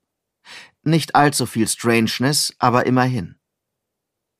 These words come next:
Nicht einmal die Eröffnung, dass er das Standarduniversum verlassen hatte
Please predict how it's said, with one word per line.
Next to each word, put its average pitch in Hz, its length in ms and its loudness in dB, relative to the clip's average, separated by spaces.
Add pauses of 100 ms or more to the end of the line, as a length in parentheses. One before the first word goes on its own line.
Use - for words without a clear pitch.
(680)
Nicht 147 300 4
einmal 156 460 4
die 135 140 2
Eröffnung, 131 720 0
dass 131 200 -6
er 139 60 -2
das 117 160 -2
Standarduniversum 113 1040 2
verlassen 123 480 2
hatte 127 340 2